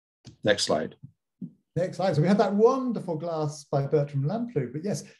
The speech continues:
Speaker 2: in the same chapel, um, this wonderful glass window out of the Pilgrims Through the Ages by Lawrence Lee. Um, these wonderful two little panels at the very base, um, which I've blown up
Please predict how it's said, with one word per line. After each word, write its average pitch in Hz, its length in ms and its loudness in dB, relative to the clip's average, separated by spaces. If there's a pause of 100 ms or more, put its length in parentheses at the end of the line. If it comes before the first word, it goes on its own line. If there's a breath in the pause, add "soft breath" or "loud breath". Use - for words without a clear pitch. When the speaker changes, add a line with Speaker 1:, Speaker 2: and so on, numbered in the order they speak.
(160 loud breath)
Speaker 2:
in 180 160 0
the 170 80 0
same 160 360 -2
chapel, 202 600 -6 (560)
um, 165 480 -2 (440)
this 202 160 2
wonderful 180 640 2 (680 loud breath)
glass 180 520 4
window 175 540 0 (200)
out 160 100 -4
of 160 60 -6
the 180 60 -2
Pilgrims 165 600 -2
Through 160 160 -4
the 160 140 0
Ages 151 600 0 (360)
by 156 160 -2
Lawrence 143 760 0
Lee. 143 420 -2 (180)
Um, 135 320 0
these 165 140 -8
wonderful 170 800 2
two 156 320 -2
little 143 200 0
panels 131 680 -6 (480)
at 143 100 -10
the 139 80 -2
very 143 240 2
base, 139 640 0 (320)
um, 131 240 -6
which 147 160 -8
I've 131 160 -4
blown 127 300 -2
up - 260 -12